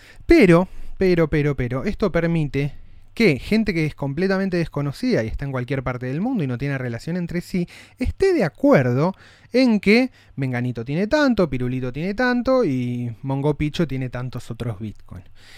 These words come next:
Entonces, de esa, de, de esa manera, sin ninguna autoridad central, sin ningún banco central, sin ninguna empresa, sin ninguna organización que lo respalde,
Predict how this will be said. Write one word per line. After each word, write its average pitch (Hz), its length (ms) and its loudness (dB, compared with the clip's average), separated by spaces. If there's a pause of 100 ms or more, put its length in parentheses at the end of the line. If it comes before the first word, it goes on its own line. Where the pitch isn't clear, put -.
(120)
Entonces, 220 640 4
de 175 60 2
esa, 143 220 -4
de, 131 260 -4
de 131 120 -4
esa 131 180 -4
manera, 175 380 0
sin 233 240 -4
ninguna 165 280 -2
autoridad 117 360 -6
central, 165 540 -2
sin 233 180 -4
ningún 143 320 -2
banco 117 300 -4
central, 139 580 -2
sin 220 220 0
ninguna 156 380 2
empresa, 139 680 0 (300)
sin 254 180 0
ninguna 190 300 2
organización 123 540 -2
que 107 80 -6
lo 107 100 -4
respalde, 139 680 -2